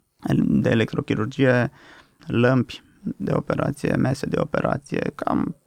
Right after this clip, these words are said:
tot ce, ce poate fi folosit într-un bloc operator. Plus consumabile, câmpuri, halate, pansamente, contracte pe care le facem și le avem cu spitalele și le distribuim periodic.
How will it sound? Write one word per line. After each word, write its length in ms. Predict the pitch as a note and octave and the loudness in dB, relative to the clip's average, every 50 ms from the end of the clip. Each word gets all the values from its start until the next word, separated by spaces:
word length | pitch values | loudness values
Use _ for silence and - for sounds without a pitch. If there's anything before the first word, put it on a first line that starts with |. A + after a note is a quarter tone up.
| _ - - - - _ _ _ | _ -20 -20 -20 -20 _ _ _
tot 280 | - - - - - - - | -2 -2 -2 -2 -2 -8 -18
ce, 520 | - - - - - - G#1 G1+ - - | -6 -2 0 0 2 2 2 0 -2 -4
ce 140 | - - - | -4 -6 -8
poate 280 | - - - - - D#3+ | -4 -2 -2 -2 -2 -4
fi 120 | C#3+ - | -6 -6
folosit 400 | D3+ - - C#3 B2+ B2+ C3 - | -6 -4 -2 0 0 -2 -2 -4
într-un 280 | - B2 - - A#2 A#2 | -4 -4 -2 -2 -2 0
bloc 240 | - A2+ A#2 - - | 0 0 0 0 -2
operator. 640 | - - - - - - - - - D2 - - - - - - - - - _ _ | -2 -2 -2 0 0 -2 -2 0 -2 -2 -2 -4 -8 -16 -20 -20 -20 -20 -20 _ _
Plus 480 | - G3+ F#3 F#3 F3+ - - - - - - | 2 4 4 4 2 0 -4 -12 -16 -8 -2
consumabile, 1120 | - F3 D#3+ D3+ - D#3 C#3+ D#3+ D3+ D3+ - C#3+ D3 C#3 C#3+ C#3 C#3+ C#3 C#3 C#3+ C#3+ C#3 - - _ _ _ _ _ _ | 2 2 2 2 4 4 4 6 4 4 4 2 2 4 4 4 4 4 4 2 2 0 -4 -8 _ _ _ _ _ _
câmpuri, 720 | - - - C#3 C3+ C#3 C#3 B2 B2+ A#2+ - - - - - _ _ _ _ _ _ - - - _ | -6 -2 -2 0 0 0 0 0 0 -2 -4 -8 -16 -20 -20 _ _ _ _ _ _ -20 -20 -20 _
halate, 800 | - - - B2 A#2+ A#2+ B2 - - A2 A2+ - - B2+ B2 - - - - - - _ - | -4 0 2 4 4 4 2 2 -2 -2 0 0 0 0 -2 -6 -10 -20 -20 -20 -20 _ -4
pansamente, 840 | - - - A#2 - - B2 B2 B2+ A#2+ A#2 A2+ - - A#2 C3 C#3 - - - - - _ _ | -2 -2 0 0 0 0 2 2 2 2 2 2 2 2 2 0 -2 -4 -10 -20 -20 -20 _ _
contracte 800 | - - C#3 C#3 C#3 D#3 D3+ C3+ - - - C3+ C3 C3 C3 C3 - - | 0 2 2 4 4 4 4 4 2 0 0 2 4 4 4 2 0 -4
pe 80 | - - | -4 -2
care 240 | - - D2+ - A#2+ | 0 0 0 0 0
le 120 | A#2+ B2 B2+ - - - _ _ | 0 0 -2 -4 -10 -18 _ _
facem 420 | - - - - C3 - - - | -8 -2 0 0 0 0 -2 -4
și 140 | - - - | -4 -2 -2
le 60 | - | -2
avem 220 | - - - - B2 | 0 0 0 -2 -2
cu 120 | - - | -2 -4
spitalele 640 | - - - - - - - - - - - - | -6 -6 -8 -6 -2 0 0 0 0 0 0 -2
și 160 | C#3 C#3 - - | -2 -2 -4 -4
le 280 | - - - - - - | -2 0 0 0 -2 -2
distribuim 500 | - - - - - - C3 B2+ B2 B2 | -4 -6 -6 -6 -4 -2 -2 0 0 0
periodic. 600 | B2+ - D3 A#2+ - C3 C3 - - - - - | 0 0 0 0 0 -2 -2 -4 -8 -10 -12 -18